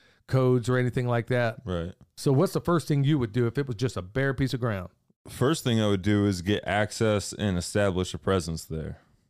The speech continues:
Speaker 2: If you're planning on living there, the first thing that, that if it's just rare,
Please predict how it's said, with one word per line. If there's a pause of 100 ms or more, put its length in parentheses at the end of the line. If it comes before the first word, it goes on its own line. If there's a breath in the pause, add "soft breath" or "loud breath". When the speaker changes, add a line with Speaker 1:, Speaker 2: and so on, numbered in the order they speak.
(340)
Speaker 2:
If
you're
planning
on
living
there, (140)
the
first
thing
that,
that
if
it's
just
rare,